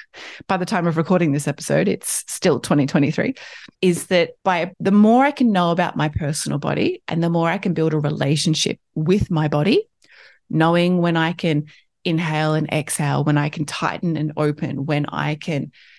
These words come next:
have balance and feel imbalance, the more I'm going to be mentally prepared that I know when I get to the birth altar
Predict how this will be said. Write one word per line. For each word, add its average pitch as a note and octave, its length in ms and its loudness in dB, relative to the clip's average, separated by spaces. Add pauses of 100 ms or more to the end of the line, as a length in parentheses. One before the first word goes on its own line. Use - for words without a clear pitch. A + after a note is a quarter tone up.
(120)
have F#3 280 -4
balance E3+ 460 -2
and D#3 120 -8
feel D3+ 220 -2
imbalance, D#3+ 720 0 (120)
the F3 100 -2
more F#3+ 760 2 (220)
I'm F3 260 0
going F3 280 2
to E3+ 120 -4
be D3+ 460 -2
mentally E3+ 560 0
prepared E3+ 640 -4
that E3 160 -2
I F3 200 2
know F3+ 400 2
when C#3 160 -2
I C#3+ 80 -2
get D3 240 -6
to - 100 -8
the G#3+ 100 0
birth D3+ 320 -2
altar D3+ 360 0